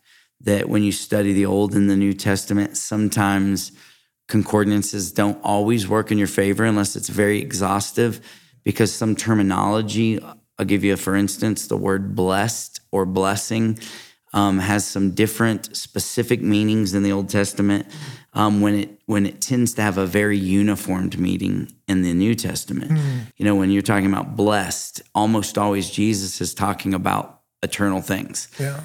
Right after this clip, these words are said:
Speaker 1: It's not the case in the Old Testament. When you talk about blessing, you know, they're talking about more. And so, so you gotta be, you gotta be conscientious, realizing that there are gonna be some nuances.
Speaker 2: Yeah.
Speaker 1: I think it's a, a, a really good way to study the Bible, and, um,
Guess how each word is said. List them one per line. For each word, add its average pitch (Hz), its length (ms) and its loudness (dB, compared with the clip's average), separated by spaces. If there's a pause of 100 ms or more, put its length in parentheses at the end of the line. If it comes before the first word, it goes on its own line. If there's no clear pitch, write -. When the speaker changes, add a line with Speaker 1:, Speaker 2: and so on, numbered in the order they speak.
Speaker 1:
It's - 140 -8
not 170 120 4
the 131 80 4
case 143 300 2
in 101 80 2
the 95 80 0
Old 95 160 -6
Testament. 92 480 -6
When 104 80 0
you 104 100 0
talk 101 220 2
about 95 240 0
blessing, 95 640 0
you 110 80 0
know, 98 100 2
they're 98 180 0
talking 95 440 0
about 92 480 -2 (800)
more. 110 500 4
And 110 140 0
so, 120 320 0 (200)
so - 140 0
you 151 60 4
gotta 160 180 2
be, 139 120 0
you - 280 -4
gotta 156 140 0
be 143 100 2
conscientious, 117 720 0
realizing 107 680 2
that 98 360 -2 (220)
there 107 120 2
are 104 40 0
gonna 101 200 0
be 101 120 0
some 95 260 -2
nuances. 101 640 0 (200)
Speaker 2:
Yeah. 135 180 -4
Speaker 1:
I 117 40 4
think 117 160 2
it's - 140 -2
a, 98 200 0 (300)
a, - 80 -2
a 101 40 2
really 101 280 2
good 98 180 2
way 95 160 2
to 95 100 -2
study 95 360 -2
the 92 100 0
Bible, 95 500 2
and, 95 280 0 (400)
um, 101 360 2